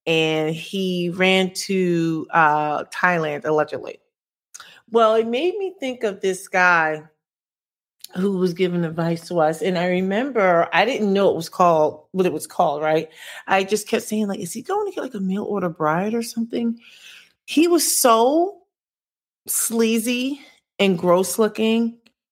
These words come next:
but he had a lot of money. He, and, and what I noticed was I was talking to my husband and I was talking to this other guy who knew him. I was like, "This guy is really angry."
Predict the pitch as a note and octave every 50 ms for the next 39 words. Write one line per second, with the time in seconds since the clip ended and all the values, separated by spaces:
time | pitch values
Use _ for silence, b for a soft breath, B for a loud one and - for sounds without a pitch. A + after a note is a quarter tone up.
0 | _ _ _ _ - A3 G#3 G#3 G#3 F3+ D3+ C#3 D#3 D#3+ D#3+ E3 E3+ F3+ G#3 A3+
1 | C#4+ F#4 G#4+ F#4 - - - _ _ _ _ _ _ _ _ _ _ _ - -
2 | - B3+ A#3+ - - - G3+ G#3 - A3+ A#3 A#3 B3 A#3+ A#3+ A#3 A#3 B3+ B3 A3+
3 | A#3 A#3+ A#3+ A#3+ B3+ C#4 E4+ B4+ B4+ A4+ - - - G#3+ G#3 G#3 F#3+ G#3+ G#3 G#3
4 | G#3 - G#3 C#4 E4 G#4+ F4 - - A#3+ G#3+ G3 F3+ F3+ F3 F3 E3+ F#3 F3+ -
5 | F#3 F3 D#3+ D#3 D#3 D#3+ D#3+ - F#3 F#3 F3+ F3+ E3+ E3+ E3 E3+ D#3+ D#3+ - -
6 | D#3+ D#3+ D#3+ D#3 - D3+ D3 D3+ D#3+ D#3+ D#3+ E3+ E3+ D#3+ D3+ D#3 F3 F#3+ F#3+ F#3
7 | - F#3 F3 E3+ E3+ - - - C4 F#4 F4+ - - D#5 D5+ C#5+ G#4+ - A#3+ A3+
8 | G#3 G#3+ G3 F#3+ F#3 - - F3+ G3+ A3+ C#4 D#4 D4 A#3+ - B2 - - -